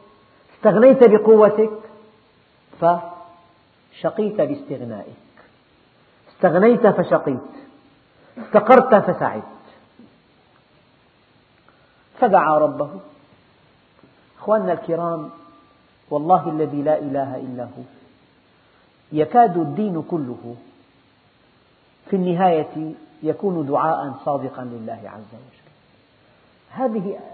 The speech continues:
الأدعية التي دعاها النبي، أو الدعاء، أصل الدعاء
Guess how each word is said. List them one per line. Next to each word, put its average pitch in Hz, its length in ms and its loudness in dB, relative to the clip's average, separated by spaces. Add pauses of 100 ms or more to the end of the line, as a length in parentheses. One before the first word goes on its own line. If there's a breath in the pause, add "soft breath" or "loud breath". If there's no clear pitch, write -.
الأدعية 170 580 -4
التي 143 380 -8
دعاها 135 380 -6
النبي، 117 400 -12 (1080 soft breath)
أو 254 160 2
الدعاء، 170 580 -2 (280)
أصل 214 260 -6
الدعاء 143 520 -8